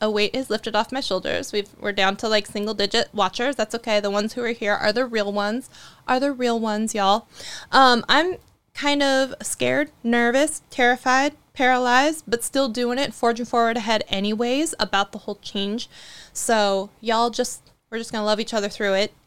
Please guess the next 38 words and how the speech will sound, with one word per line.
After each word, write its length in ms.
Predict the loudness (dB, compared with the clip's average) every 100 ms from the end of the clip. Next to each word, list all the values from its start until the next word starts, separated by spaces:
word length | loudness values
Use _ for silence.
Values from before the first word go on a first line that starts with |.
| -4
And, 540 | -2 0 -2 -4 0
um, 260 | 2 2 0
yes, 440 | 4 4 4 -2 -8
literally 300 | -4 -2 -2
saving 300 | -2 -2 -2
the 60 | -4
day 180 | -4 -4
yesterday, 520 | -4 -6 -4 -2 -2
right? 360 | 0 2 0 -2
I 60 |
was 160 | -6 -4
like, 280 | -4 -6 -20 _ _ _ _ _ _
"If 100 | -10
it 60 | -6
can 100 | -4
work 140 | -4
for 120 | -6 -10 -8
Andrew, 300 | -8 -8 -10
it 100 | -10
can 100 | -12
work 100 | -12
for 140 | -12
me," 180 | -12 -14 _
right? 140 | -20 -20 _ -18 -18 -10
So 400 | 0 2 2 0 0
Annette 380 | 0 2 0 -2 _
and 420 | -4 0 -2 -4
Pixelpia, 460 | -10 -12 -8 -4 -2
I 80 | -2
know 160 | -2
you 160 | -4 -4
guys 220 | -4 -6
just 180 | -8 -8
said, 260 | -6 -8 -8
um, 300 | -8 -8 -8 -12
oh, 300 | -12 -12 -14 -16
I 120 | -14
think 380 | -8 -6 -6 -8